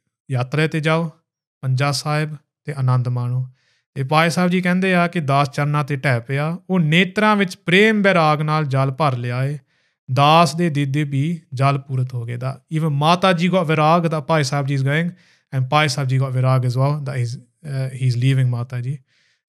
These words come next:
ਫਿਰ ਦਇਆ ਕਰ ਦਾਸ ਨੂੰ ਬਾਹੋਂ ਫੜ ਸਾਵਧਾਨਤਾ ਕੀਤਾ ਤੇ ਥਾਪਨਾ ਦੇ ਕੇ ਤੋਰ ਦਿੱਤਾ। ਮਾਤਾ ਜੀ gave a ਥਾਪਨਾ, said, "ਜਾਓ, ਹੁਣ ਤੇਰਾ ਡਿਊਟੀ ਲੱਗ ਗਈ ਆ, ਨਾ, ਤੁਸੀਂ ਅਖੰਡ ਪਾਠ ਤੁਸੀਂ ਜਾ ਕੇ ਪ੍ਰਚਾਰ ਕਰਨਾ।" ਜਿਵੇਂ ਭਾਈ ਸਾਹਿਬ ਜੀ ਦਾ ਇਹ ਸੀਗਾ ਕਿ ਉਹ ਕਰਦੇ ਸੀਗੇ, ਜਦੋਂ ਅਖੰਡ ਪਾਠ ਸਾਹਿਬ ਕਰਨਾ,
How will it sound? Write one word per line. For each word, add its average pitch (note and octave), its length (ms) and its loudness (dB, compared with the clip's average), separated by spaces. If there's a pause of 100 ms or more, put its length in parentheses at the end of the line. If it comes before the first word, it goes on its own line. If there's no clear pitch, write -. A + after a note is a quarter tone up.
ਫਿਰ F3+ 180 2
ਦਇਆ E3+ 320 2
ਕਰ F3+ 220 0
ਦਾਸ C#3 360 0
ਨੂੰ D3+ 140 -4
ਬਾਹੋਂ E3 280 2
ਫੜ C#3+ 200 -6
ਸਾਵਧਾਨਤਾ C3 680 -2
ਕੀਤਾ C3 360 -8
ਤੇ B2+ 220 -6
ਥਾਪਨਾ D#3 440 -4
ਦੇ C3+ 140 -2
ਕੇ B2+ 140 -4
ਤੋਰ B2 240 -8
ਦਿੱਤਾ। B2 320 -10
ਮਾਤਾ C3+ 320 0
ਜੀ C3+ 200 0
gave B2+ 100 0
a B2 60 -4
ਥਾਪਨਾ, C#3+ 420 -4
said, B2+ 240 -6
"ਜਾਓ, B2+ 380 -2 (360)
ਹੁਣ D3 140 -2
ਤੇਰਾ D3+ 240 2
ਡਿਊਟੀ C3 320 0
ਲੱਗ A#2+ 160 -4
ਗਈ G#2+ 200 -16
ਆ, G#2+ 80 -20 (100)
ਨਾ, C3+ 180 -6 (100)
ਤੁਸੀਂ C3 260 -2
ਅਖੰਡ C3 280 0
ਪਾਠ C3+ 200 -2
ਤੁਸੀਂ C3 340 -4
ਜਾ C3 140 2
ਕੇ C3 100 -6
ਪ੍ਰਚਾਰ B2+ 420 -4
ਕਰਨਾ।" C#3 400 -10 (440)
ਜਿਵੇਂ F3 220 -2
ਭਾਈ F3+ 260 -2
ਸਾਹਿਬ E3 260 -4
ਜੀ E3+ 120 -6
ਦਾ E3 200 -2
ਇਹ D#3+ 180 -2
ਸੀਗਾ E3+ 500 -4
ਕਿ D#3+ 180 -10
ਉਹ D#3+ 160 -6
ਕਰਦੇ D3 320 -4
ਸੀਗੇ, D3+ 300 -8
ਜਦੋਂ D3 260 -6
ਅਖੰਡ C#3 240 -6
ਪਾਠ D3 220 -8
ਸਾਹਿਬ D3 260 -8
ਕਰਨਾ, D#3+ 400 -4